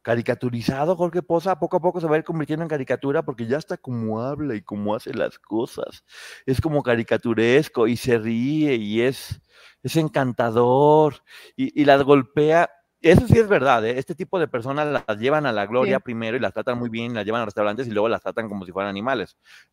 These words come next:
Speaker 1: Eso sí pasa. Pero sí se entendería si vieras el contexto de que todas están completamente como presas y que de repente le da un poquito de, de luz.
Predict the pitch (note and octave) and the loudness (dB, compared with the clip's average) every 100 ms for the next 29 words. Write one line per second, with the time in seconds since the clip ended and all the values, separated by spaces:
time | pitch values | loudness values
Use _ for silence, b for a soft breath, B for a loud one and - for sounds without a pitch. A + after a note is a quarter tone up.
0 | - E3+ F#3 E3 D3+ D#3+ F3 G#2+ _ _ | 0 4 4 2 2 2 2 -6 _ _
1 | _ _ _ _ _ _ _ _ _ _ | _ _ _ _ _ _ _ _ _ _
2 | _ _ F3+ D#3+ D3 D3+ D3+ D3+ - _ | _ _ 4 6 4 0 -6 -6 -16 _
3 | _ _ _ _ _ - D#3+ D3 D#3+ D#3 | _ _ _ _ _ -6 -4 -2 -2 -2
4 | D#3 F3 F#3+ A3+ C4 D#3+ C#3 D#3 F3 C#3+ | -4 0 2 2 -2 -8 -2 0 0 -2
5 | C#3+ C3 C#3+ - D3+ B2+ A#2 C3 D#3 B2+ | -4 -2 -4 -2 -4 -4 -4 0 0 -2
6 | A2+ C#3 D3 D3 C#3 C#3 C#3+ C3+ C3 C#3+ | -2 -2 -2 -6 -4 -6 -6 -6 -4 -4
7 | B2 F#2 _ - G#2+ G2 C3 C3 B2+ - | -4 -6 _ -12 -8 -6 -4 -2 -2 -4
8 | - _ _ _ _ _ _ B2 C3+ A#2+ | -6 _ _ _ _ _ _ -8 -4 -2
9 | A2 C#3 F3 C3+ D3+ D#3+ - D#3 - C#3+ | -2 -4 -2 -2 -2 -4 -10 -12 -6 -4
10 | A2+ G#2 G2 - G2 G2+ G#2 - - | -4 -6 -8 -10 -8 -6 -6 -10 -18